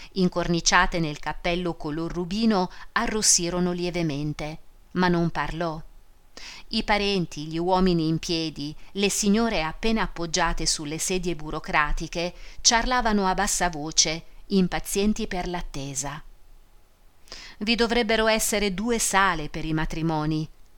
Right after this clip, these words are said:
esclamò enfaticamente una duchessa discendente dai crociati.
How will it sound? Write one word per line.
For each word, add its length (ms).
esclamò 560
enfaticamente 880
una 220
duchessa 480
discendente 680
dai 200
crociati. 760